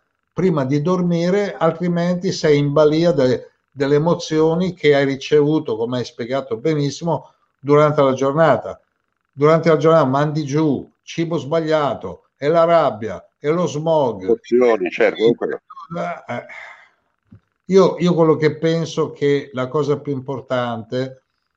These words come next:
Speaker 1: non è diventare monaci o monsignori, o, eh,
Speaker 2: No.
Speaker 1: vivere in modo straordinario la vita ordinaria, vivere in modo spirituale la vita quotidiana. Quindi,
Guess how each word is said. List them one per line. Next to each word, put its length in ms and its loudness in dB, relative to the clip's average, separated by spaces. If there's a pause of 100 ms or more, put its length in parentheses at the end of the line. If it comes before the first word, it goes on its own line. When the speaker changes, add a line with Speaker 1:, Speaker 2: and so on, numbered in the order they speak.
(140)
Speaker 1:
non 260 -4
è 120 2
diventare 540 0
monaci 920 -2
o 160 -4
monsignori, 1000 -2
o, 640 -8
eh, 160 -12
Speaker 2:
No. 400 2 (360)
Speaker 1:
vivere 520 4
in 100 0
modo 360 2
straordinario 1800 0
la 180 0
vita 320 -4
ordinaria, 840 -8 (420)
vivere 440 0
in 80 -2
modo 300 2
spirituale 840 2
la 140 -2
vita 260 -2
quotidiana. 640 -8
Quindi, 340 -2